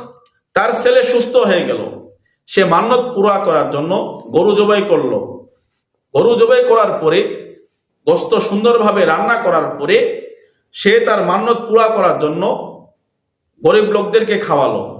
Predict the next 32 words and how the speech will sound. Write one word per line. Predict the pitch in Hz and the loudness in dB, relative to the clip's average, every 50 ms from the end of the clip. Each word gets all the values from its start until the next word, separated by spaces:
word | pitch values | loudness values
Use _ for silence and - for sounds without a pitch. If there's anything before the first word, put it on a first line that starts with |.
| - - - _ _ _ _ _ _ _ _ _ _ _ | -20 -20 -20 _ _ _ _ _ _ _ _ _ _ _
সাথে | - - 202 202 233 226 | -6 -4 0 2 2 2
সাথে | 233 233 240 247 247 240 247 - - | 2 0 2 2 2 2 2 0 0
তারাও | 226 202 202 233 254 262 - 214 | 0 2 2 2 2 0 0 0
নিজেরাও | 214 220 214 240 247 262 269 254 247 | 0 2 2 2 2 4 4 2 2
খেলো | 247 240 196 156 131 113 - - - | 2 0 0 0 0 -2 -2 -4 -8
এবং | 160 156 196 202 196 - | -6 -6 -4 -4 -2 -2
তাদের | 175 165 165 202 233 226 - 226 | 0 0 2 2 2 2 2 0
যে | 214 | 0
আত্মীয় | 185 139 160 156 - - 196 | 0 0 -2 -2 -4 -6 -6
স্বজন | - 196 185 190 185 | -6 -4 -6 -4 -4
আছে | 180 175 - 190 | -4 -4 -4 -2
তাদেরকেও | - 180 180 196 220 214 220 220 202 180 | -2 0 2 2 2 0 0 -2 -4 -4
খাওয়ালো। | 147 - 143 139 123 117 - - - - - - - _ _ _ _ _ _ _ _ - | -4 -4 -4 -4 -4 -4 -6 -8 -12 -14 -16 -20 -20 _ _ _ _ _ _ _ _ -4
প্রিয় | - 185 | 0 2
দর্শক, | 208 208 - - 240 240 240 247 - - - | 2 2 2 2 2 2 2 0 -4 -4 -4
এখন | 160 175 - 226 226 214 180 - 135 - | -4 -2 0 0 0 0 -2 -4 -6 -4
জানার | 151 160 175 214 240 226 | -4 -2 0 0 0 -2
বিষয় | 196 196 202 - 190 170 143 | -2 -4 -4 -4 -2 -2 -2
হলো, | 139 139 156 190 - - - - - - - _ | 0 0 0 0 0 -2 -6 -10 -16 -18 -20 _
সে | - - 202 | -4 -2 0
যে | 196 226 | 0 2
মান্যতের | 202 180 170 190 214 233 233 247 254 226 214 - | 0 0 0 0 0 -2 0 2 2 2 2 0
গোস্তটা | 202 - - - 190 - 151 127 110 - - - - - - 135 | -2 -4 -4 -6 -6 -4 -2 -2 -2 -4 -6 -10 -14 -16 -12 -8
নিজেরাও | 147 156 156 208 233 233 247 240 233 - - - | -6 -4 0 2 2 2 2 2 0 0 -2 -4
খেলো | 175 147 135 117 - - - | -4 -4 -4 -4 -4 -6 -8
এবং | 165 165 196 190 - - | -4 -2 -2 -2 0 0
তাদের | 185 196 220 220 208 214 - - - - - - - - | 0 2 2 2 0 0 -4 -8 -12 -16 -18 -20 -6 -2
বড়লোক | 147 175 214 226 240 233 226 - | 0 2 2 2 2 2 0 0
আত্মীয় | 247 269 - - 226 214 - | -2 -2 -2 -2 -4 -2 0
স্বজন | 220 220 220 220 214 | 0 0 0 2 2
যারা | 202 190 180 175 | 2 2 2 2
আছে | 165 143 - - | 0 0 -2 -4